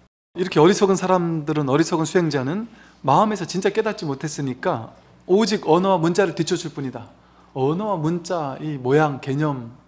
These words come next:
분별 이것만 뒤쫓고 사는 거예요. 평생 우리가 그러고 살았잖아요. 그러니까 더 옳은 거, 더 좋은 거 이런 것만 평생 추구하며 살았잖아요. 그러다가 이제 문득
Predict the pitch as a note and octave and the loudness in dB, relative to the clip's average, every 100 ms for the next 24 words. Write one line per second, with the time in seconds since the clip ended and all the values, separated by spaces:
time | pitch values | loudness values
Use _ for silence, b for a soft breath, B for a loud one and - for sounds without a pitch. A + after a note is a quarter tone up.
0 | _ _ - C#3+ D#3+ C#3+ A#2 B B B | _ _ -4 -2 0 -2 -6 B B B
1 | B G3+ A3+ C#4+ G3 E3 F3+ E3+ - _ | B -6 -2 -2 -4 -6 -8 -10 -18 _
2 | _ _ - D3 D#3 F3 D3+ A#2+ C3 A2+ | _ _ -14 -10 -10 -10 -14 -14 -16 -14
3 | E3+ D#3 D#3+ G#3+ G#3 D#3+ - G3 G3 E3+ | -12 -6 -2 0 -2 -4 -8 -6 -6 -6
4 | D3 - A#2+ G#2+ A2 _ _ _ _ _ | -12 -16 -20 -20 -20 _ _ _ _ _
5 | _ _ _ _ _ _ _ _ _ _ | _ _ _ _ _ _ _ _ _ _
6 | _ _ _ _ - G3+ E3 D#3+ C#3 D3 | _ _ _ _ -2 0 2 4 4 2
7 | C#3+ B2 A2 b b b b b _ _ | -2 -6 -10 b b b b b _ _
8 | _ _ _ - D3+ C#3+ C#3 C3+ A#2 G#2+ | _ _ _ -6 -2 2 2 0 -6 -10
9 | - G3 A#3+ B3+ A#3+ G3+ G3+ F#3+ F3 D3+ | -6 0 2 4 2 0 -2 -2 -4 -4
10 | B2+ - - - b b b b b _ | -8 -12 -20 -20 b b b b b _
11 | _ _ _ _ _ _ _ _ _ _ | _ _ _ _ _ _ _ _ _ _
12 | _ _ - G#3+ G#3 D#3+ D3+ C#3+ C3+ A#2 | _ _ -14 -4 -2 0 -2 -4 -6 -8
13 | D#3 C4 _ _ _ - G3+ G3+ F#3+ D#3+ | -10 -12 _ _ _ -8 0 4 6 4
14 | C#3+ - A#2+ E3 F3 E3+ - | 2 0 0 0 2 0 0